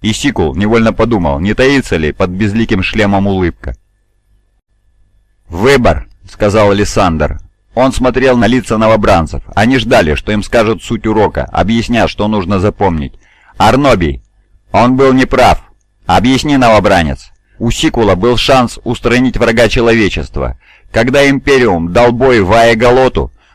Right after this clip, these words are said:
тот уже разорил ещё шесть миров и совершил бесчётные злодеяния. Всего этого можно было избежать, если бы Сикул убил его на Волоцийском перевале. "Ясно. Говорите, новобранцы.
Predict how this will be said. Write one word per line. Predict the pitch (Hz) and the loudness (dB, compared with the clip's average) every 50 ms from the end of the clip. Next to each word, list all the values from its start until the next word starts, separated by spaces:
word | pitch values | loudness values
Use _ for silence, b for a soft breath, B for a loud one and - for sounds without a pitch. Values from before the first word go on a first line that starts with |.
| - _ - | -20 _ 0
тот | 135 135 120 | 0 0 0
уже | 123 107 101 117 101 92 | -2 -2 2 2 2 2
разорил | 92 98 95 123 127 127 131 123 | 2 2 2 0 2 2 2 2
ещё | 120 113 107 - 127 | 2 0 0 -2 -4
шесть | 117 - - 131 117 110 - - | -4 -2 -2 -2 -2 -2 -2 -2
миров | 123 120 123 123 113 - | -2 0 2 0 0 -2
и | - - 101 | -4 -8 -6
совершил | - - 113 117 113 107 - - 127 117 | -4 -2 -2 -2 -2 -2 -2 -4 -4 -2
бесчётные | 101 95 107 98 - - - 120 113 113 110 110 101 | -2 -2 -2 -2 -2 -2 -2 -2 0 0 -2 -2 -2
злодеяния. | 90 113 110 110 110 110 110 104 95 82 76 76 69 65 | 0 0 0 0 0 0 0 2 2 0 0 -2 -4 -6
Всего | 65 - - - 123 120 131 | -8 -8 -4 -2 0 2 2
этого | 131 127 - 98 90 87 | 2 2 2 2 0 2
можно | 87 104 107 101 - 113 | 2 0 0 0 0 -2
было | 110 110 110 110 107 | 0 0 2 2 2
избежать, | 107 95 95 113 101 101 92 76 - - | 0 0 -2 -2 0 0 0 0 -2 -2
если | 92 104 101 - 120 | -4 -2 -2 -2 -2
бы | 110 110 117 | -2 -2 -4
Сикул | - - 135 123 - 98 85 76 | -4 -4 -6 -4 -2 -4 -4 -4
убил | - 90 104 107 120 127 113 101 | -6 -8 -4 -2 0 0 0 0
его | 92 87 78 73 67 - | 0 0 0 -2 -2 -4
на | - 95 107 | -2 0 2
Волоцийском | 110 113 113 113 107 - - 123 110 - 117 107 101 | 2 4 2 2 0 0 -4 -4 -2 -2 -2 -4 -2
перевале. | - 110 104 107 107 101 90 78 69 65 64 - - _ _ _ _ _ - | -2 -2 0 2 2 4 2 2 0 -2 -6 -8 -12 _ _ _ _ _ -10
"Ясно. | - 92 110 127 123 120 120 110 95 87 80 - _ | -4 0 2 2 2 2 0 -2 -4 -4 -4 -8 _
Говорите, | - 82 87 101 107 117 120 127 120 120 110 | -8 -2 0 2 2 4 2 2 0 0 0
новобранцы. | 110 110 107 104 95 107 107 98 90 82 - - 71 65 | 2 2 2 2 2 2 2 2 0 0 -4 -10 -10 -10